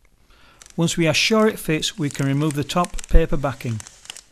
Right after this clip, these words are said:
and then press the flashing firmly against the wall. Once the upstand has adhered to the chimney, we can start dressing the flashing onto the tiles. At the same time, we can create upstands at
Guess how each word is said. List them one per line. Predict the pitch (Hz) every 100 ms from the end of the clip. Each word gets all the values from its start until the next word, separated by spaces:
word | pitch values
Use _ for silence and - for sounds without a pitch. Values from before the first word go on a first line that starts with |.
| _ - - - - - - - - _ -
and | 156
then | 156 151
press | - 202 202 -
the | 202
flashing | - 175 - 139
firmly | 135 - 180 165 165 165
against | - 139 151 147
the | 160
wall. | 135 127 113 107 - _ - _ _ _ _ _ _ _ _ _ _ _ _ _ _ _ _ _ _ -
Once | 202 190
the | 220
upstand | 220 - 202
has | 151 175 170
adhered | 180 139 180 196
to | 180
the | 170
chimney, | - 175 143 135 139 - -
we | 151
can | 165
start | - 165 -
dressing | 156 170 190
the | 185
flashing | - - - 143
onto | - 143 135
the | 147
tiles. | - 147 135 123 113 - - - - - - -
At | 196
the | 208
same | - 214 214
time, | 185 160 160
we | 156 147
can | 160
create | 135 165 160
upstands | 214 208 - 160 156 -
at | 147 -